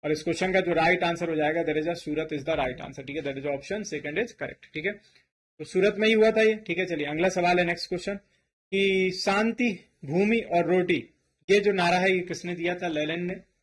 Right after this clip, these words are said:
स्टालिन ने, Karl Marx ने। तो the slogan "Peace, Land and Bread" was given by which candidate? और ये किस महान विचारक का आपको बताना है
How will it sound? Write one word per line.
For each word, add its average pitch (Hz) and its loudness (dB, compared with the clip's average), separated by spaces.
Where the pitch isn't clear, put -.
स्टालिन 165 -2
ने, 185 -2
Karl 160 -2
Marx 156 -8
ने। 175 -14
तो - -10
the 175 -2
slogan 196 -2
"Peace, 208 -6
Land 180 -2
and 160 -8
Bread" 131 -6
was 156 -2
given 165 -4
by 165 2
which 160 -10
candidate? 170 -4
और 147 -4
ये 156 -6
किस 160 -12
महान 165 -4
विचारक 160 -2
का 170 -2
आपको 147 -10
बताना 147 -6
है 156 -8